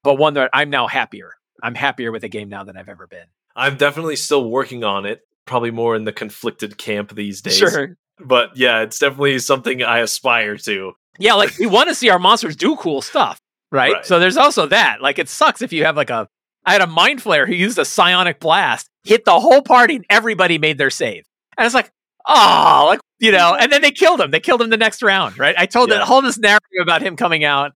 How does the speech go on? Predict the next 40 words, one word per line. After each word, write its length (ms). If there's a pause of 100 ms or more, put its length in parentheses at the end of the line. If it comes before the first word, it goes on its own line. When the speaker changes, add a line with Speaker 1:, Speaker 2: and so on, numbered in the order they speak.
(100)
Speaker 1:
and 100
I 60
was 100
like, 100
"I 120
should 180
have 80
used 180
two 140
Mind 220 (100)
Flayers." 380 (560)
Speaker 2:
<laughs> 100 (1800)
I 80
had 100
a 60
bunch 280
of 140
bards, 480
um, 320 (440)
that 160
were 200
performing 600
for, 520
uh, 340 (140)
travelers 500
along 260
a 80
road 320
who 100
would, 120
like, 240
basically 400
put 220
the 80
audience 320
to 80
sleep 260
and 140
rob 240
them. 240